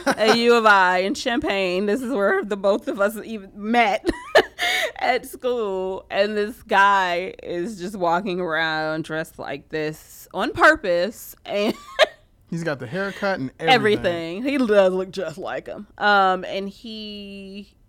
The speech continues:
Speaker 1: it's, like, famous down there. People, like, stop him and take pictures and shit. It's hilarious. Um, and he's, like, in full character.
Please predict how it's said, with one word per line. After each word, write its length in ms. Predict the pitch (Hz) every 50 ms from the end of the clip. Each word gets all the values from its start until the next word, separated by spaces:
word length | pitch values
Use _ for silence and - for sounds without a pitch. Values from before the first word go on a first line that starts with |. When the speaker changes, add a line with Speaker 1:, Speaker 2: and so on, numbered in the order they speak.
| _ _
Speaker 1:
it's, 180 | 220 220 220 262
like, 160 | 262 269 262
famous 560 | - - - 220 254 254 415 - 185 190 -
down 320 | 214 185 160 156 165 165 160
there. 120 | 165 170
People, 260 | - 349 349 339 254
like, 180 | 226 214 208 -
stop 280 | - - 208 208 226
him 140 | 233 240 196
and 80 | 196 220
take 180 | - 190 196 -
pictures 380 | - 214 202 _ - 175 170
and 120 | - - -
shit. 180 | - - -
It's 160 | - - - _
hilarious. 640 | - - 80 80 92 - - - - 214 220 - _ _ _ _ _ _ _ _ _ _ _ _ _ _ _
Um, 520 | - 85 196 196 185 170 165 160 160 156 -
and 120 | - 185 196
he's, 200 | 214 208 202 190
like, 220 | 196 185 190 - 185
in 100 | 180 -
full 200 | - - 165 139
character. 460 | - - 113 90 - - _ - 214